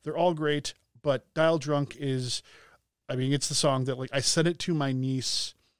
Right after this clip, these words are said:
in June when it came out, and he's, 'cause, uh, you know, he be-, also w-, went to some Taylor Swift concerts. I'm like, "You're gonna like the song, and the song's gonna get big." And then, like, September,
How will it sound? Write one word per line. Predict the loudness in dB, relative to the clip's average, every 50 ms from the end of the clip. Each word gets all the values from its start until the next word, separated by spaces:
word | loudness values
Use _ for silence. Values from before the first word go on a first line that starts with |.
| _ _ _
in | -6 -6 -4 -4
June | -4 -2 0 0 0 0 -2 -2
when | -4 -4
it | -6 -4
came | -4 -4 -4 -4
out, | -4 -4 -6 -8 -10 _ _ _ _ _ _ _ _ _ _ -4
and | 0 2 2 2
he's, | 2 0 -2 -4
'cause, | -4 -2 0
uh, | 0 0 -2 -2 _ _ _ _
you | -4 -2
know, | 0
he | 0 0 2
be-, | 2 2
also | 2 2 2 0 -2 -2 -4 -4
w-, | -4 -4 -4 -4
went | -4 -4 -4
to | -4 -4
some | -2 -2 -2 -2 -2 -4 -6 -8 _ -18 -14
Taylor | -10 -6 -6 -6
Swift | -4 -2 -4 -4 -4
concerts. | -4 -6 -6 -6 -8 -10 -8 -6
I'm | -4 -2
like, | -2 -4 -4 -8 -18 -20 -20 _ _ _
"You're | 0 2 4
gonna | 4 4 4
like | 4 2 0
the | -2 -2
song, | -2 -2 -2 0 0
and | 0
the | 0 0
song's | 2 2 2 2 2 2
gonna | 0 0
get | 0 0 -2 -4
big." | -6 -6 -6 -8 -12 -20 -20 -20 -20 _ _ _ _ -6
And | -4 -2 0 2
then, | 2 2 2 2 0 0 -2 -6 _ _ _ _ _ _ _
like, | -6 -6 -4
September, | -2 -2 -4 -4 -4 -4 0 2 2 2 2 2 -2 -2 -6 -10